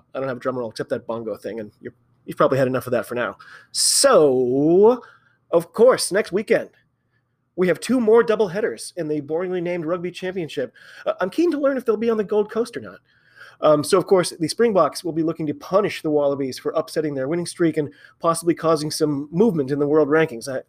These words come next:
I haven't really looked. I feel like they're usually kind of asleep at the switch there anyway, but, uh, I will expect a very angry South Africa to come out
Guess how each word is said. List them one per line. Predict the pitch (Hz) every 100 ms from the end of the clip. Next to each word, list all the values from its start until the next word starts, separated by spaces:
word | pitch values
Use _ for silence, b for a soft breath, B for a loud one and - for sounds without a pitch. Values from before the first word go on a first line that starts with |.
| 139
I |
haven't | 135 135
really | 131 131
looked. | 139 135 - B B B _ - _ -
I | 147 -
feel | 277
like | 247
they're | 196
usually | 208 185 165
kind | -
of | 170
asleep | 139 165 160
at |
the | -
switch | - 151 -
there | 127 120
anyway, | 127 110 101 104
but, | 113 110
uh, | 107 104 _ B B B -
I | 202
will | 196
expect | 156 165 -
a | 127
very | 127 160 190 165 139
angry | - 170 151 139
South | - 143 139
Africa | 147 135 143
to | 139
come | 151
out | 147 135 135